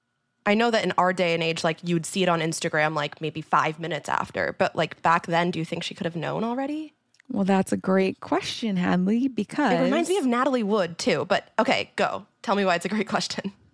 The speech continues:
Speaker 2: We're gonna come back to this. Let me
Speaker 1: Okay.
Speaker 2: just finish up Jean's story so that, that
Speaker 1: Yeah, yeah.
Speaker 2: that's done. Okay, so production on the film that Jean was working on at the time, Red Dust,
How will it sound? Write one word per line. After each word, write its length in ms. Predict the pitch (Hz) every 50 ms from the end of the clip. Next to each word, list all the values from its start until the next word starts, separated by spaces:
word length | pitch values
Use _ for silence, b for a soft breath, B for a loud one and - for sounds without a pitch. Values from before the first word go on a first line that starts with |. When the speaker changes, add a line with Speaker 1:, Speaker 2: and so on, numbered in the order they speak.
| _ -
Speaker 2:
We're 180 | - 214 247
gonna 140 | 240 277 294
come 140 | 294 294 240
back 180 | 208 180 185
to 80 | - 202
this. 220 | 185 185 175 -
Let 80 | 196 175
me 60 | 196 208
Speaker 1:
Okay. 80 | 220
Speaker 2:
just 180 | - 240 - -
finish 300 | - 196 196 196 - 202
up 240 | 180 175 - _ -
Jean's 320 | - 175 160 156 160 160
story 380 | - - 160 151 151 143 143 160
so 120 | - -
that, 160 | - 170 160 -
that 160 | 160 160 -
Speaker 1:
Yeah, 40 | - -
yeah. 80 | - -
Speaker 2:
that's 260 | - - - - -
done. 300 | - - - - - - - -
Okay, 320 | 214 - - - - - -
so 640 | - - - 247 226 208 208 202 196 190 185 196 - _ _ _ _ _ _ _ _ _ _ _ _
production 460 | - 254 233 233 240 - - 311 277
on 100 | 269 254
the 80 | 233 220
film 460 | - - 185 175 165 165 160 160 160
that 120 | 160 160 - _ _ _ _ -
Jean 240 | - 196 185 175 175
was 160 | 175 165 -
working 260 | 170 170 170 180 170
on 100 | 160 160 160
at 80 | 156
the 60 | -
time, 460 | - - 170 165 160 151 147 147 - -
Red 280 | - 139 170 170 165 147
Dust, 480 | 151 151 143 147 165 - - - -